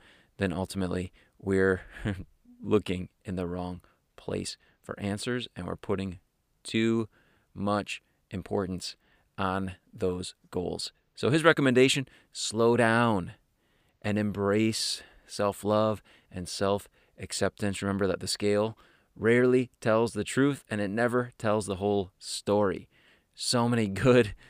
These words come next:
little nuggets, so many good quotes from that interview. I appreciate so much the way that he, um, phrases things for us to be able to remember those.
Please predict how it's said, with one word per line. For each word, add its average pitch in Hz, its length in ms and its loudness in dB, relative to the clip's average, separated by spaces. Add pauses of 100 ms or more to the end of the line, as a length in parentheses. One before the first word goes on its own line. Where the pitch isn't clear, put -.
(320)
little 110 280 2
nuggets, 98 480 -2
so 113 80 -2
many 123 160 -2
good 98 160 -4
quotes - 420 -4 (220)
from 98 440 -2 (220)
that 92 320 -2 (100)
interview. 90 360 -6
I 85 40 -2
appreciate 95 540 -4 (240)
so 101 220 -4
much 98 240 -4
the 90 100 -8
way 90 140 -4
that 90 160 -8
he, 92 400 -6 (420)
um, 82 400 -10 (140)
phrases 95 640 -4
things 90 340 -8
for - 220 -8
us 98 360 -4 (340)
to 101 100 -8
be 92 180 -4
able 95 360 -4 (140)
to 92 120 -6
remember 90 640 -8 (320)
those. 90 440 -8